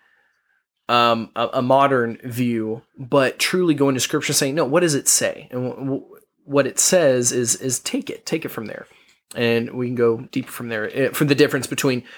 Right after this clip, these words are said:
reading it versus studying it. Um, reading it to wash over you versus studying to, to soak in God's word.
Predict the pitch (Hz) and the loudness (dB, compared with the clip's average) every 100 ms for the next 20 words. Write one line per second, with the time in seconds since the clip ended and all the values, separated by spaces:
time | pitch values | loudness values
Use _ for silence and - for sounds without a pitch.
0 | - 147 151 196 170 147 - 226 - 123 | -8 0 4 6 6 4 2 0 0 2
1 | - 151 127 120 110 87 - _ _ _ | 2 2 2 0 -10 -14 -18 _ _ _
2 | 117 120 123 139 160 143 139 - 135 135 | 0 2 2 0 2 2 0 -2 0 2
3 | 127 123 - 139 131 127 120 117 117 123 | 2 -2 0 2 2 0 -2 -2 -2 -4
4 | - 120 - 147 127 123 117 110 - - | -2 0 2 2 2 0 -4 -6 -8 -8
5 | 110 - - 127 104 - - 117 110 101 | -4 0 0 0 -2 -10 -16 -14 -10 -10
6 | 101 - - - - | -10 -14 -14 -16 -18